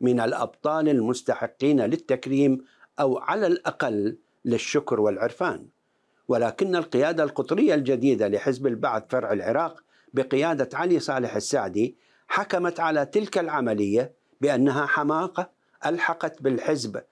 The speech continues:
أضرارا كبيرة، وبالتالي فإنها لن تكافئ القائمين بها آيات سعيد ثابت وخالد علي صالح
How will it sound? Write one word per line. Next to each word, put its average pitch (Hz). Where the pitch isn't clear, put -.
أضرارا 120
كبيرة، 127
وبالتالي 123
فإنها 131
لن 160
تكافئ 131
القائمين 107
بها 143
آيات 127
سعيد 92
ثابت 131
وخالد 107
علي 104
صالح 127